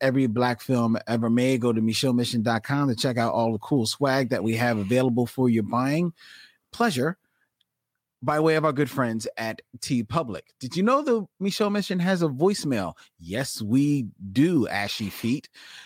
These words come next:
Hit us up at two one five, eight six seven, nine six six six and tell Vincent and Len what is on your mind, or you can shoot us an email at me show mission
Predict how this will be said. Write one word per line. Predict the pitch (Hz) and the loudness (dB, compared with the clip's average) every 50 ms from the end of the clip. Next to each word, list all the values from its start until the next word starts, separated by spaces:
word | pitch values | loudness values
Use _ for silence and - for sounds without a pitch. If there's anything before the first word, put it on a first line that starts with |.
| - _ _ _ | -20 _ _ _
Hit | - 202 233 | -2 0 0
us | 254 - - | 2 2 0
up | 208 143 - - | 0 0 0 -4
at | 113 - | -6 -6
two | - - 233 220 | 0 0 2 2
one | 208 196 175 | 2 2 0
five, | 156 - 175 165 170 170 156 139 - | 0 0 0 2 2 2 0 0 -2
eight | - 151 143 - | -2 -2 -2 -2
six | - - 139 - - | -6 -6 -6 -8 -4
seven, | - 151 139 135 139 123 117 | -2 0 2 2 4 4 4
nine | 123 131 135 135 123 | 4 4 2 2 0
six | - - - 151 139 - - | -2 0 0 0 0 0 -4
six | - - 156 - - - | -2 -2 -2 -2 -2 -2
six | - 196 196 - - - | 0 0 0 0 -2 -4
and | 120 120 | -4 -2
tell | - 170 156 147 | 0 0 2 2
Vincent | 120 117 143 143 - - 139 127 | 2 2 0 0 0 0 0 2
and | 123 120 117 117 | 2 2 2 2
Len | 123 135 156 151 120 | 2 2 2 2 2
what | 113 113 104 | 2 2 0
is | 104 101 - - | 0 -4 -4 -4
on | - 131 127 120 | -2 0 2 2
your | 113 113 110 | 2 2 0
mind, | 107 113 120 127 143 160 180 160 | 0 0 0 0 0 0 0 0
or | 90 101 120 | 0 2 2
you | 135 135 143 147 | 2 0 0 0
can | 160 156 | 0 0
shoot | 143 - - 170 | 0 0 0 0
us | 170 170 175 | 0 0 0
an | 170 165 | 0 2
email | 180 208 214 151 117 110 113 139 160 | 2 4 4 2 2 2 2 2 0
at | - - 117 - - | 0 0 -2 -2 0
me | 113 117 120 | 2 2 2
show | 120 - - 170 180 185 | 2 2 0 0 2 2
mission | 147 127 120 - - 156 175 170 | 0 -2 -4 -4 -4 -4 -6 -6